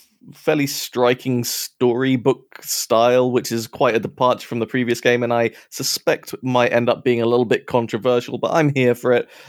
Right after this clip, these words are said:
Uh, it, uh, to me, new Monkey Island game, new visual style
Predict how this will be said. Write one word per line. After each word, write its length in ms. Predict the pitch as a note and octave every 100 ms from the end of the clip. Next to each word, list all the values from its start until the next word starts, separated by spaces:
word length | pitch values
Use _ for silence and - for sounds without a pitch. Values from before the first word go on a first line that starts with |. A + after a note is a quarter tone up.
| D3
Uh, 300 | A2+ A#2+ A#2
it, 300 | F#2+ A2+ A#2 - -
uh, 80 | - A#2+ -
to 100 | -
me, 580 | B2 C3 B2 A#2+ A2+ A2+
new 380 | A#2+ B2+ B2 B2
Monkey 360 | A#2+ A#2 A2+ A#2
Island 320 | A2 A2 G#2+
game, 460 | A2 A2+ A2 G#2+ F#2+
new 440 | - A#2 A#2 A2+
visual 340 | G#2 A2 A2+ G#2+
style 480 | - G#2+ G#2+ G#2+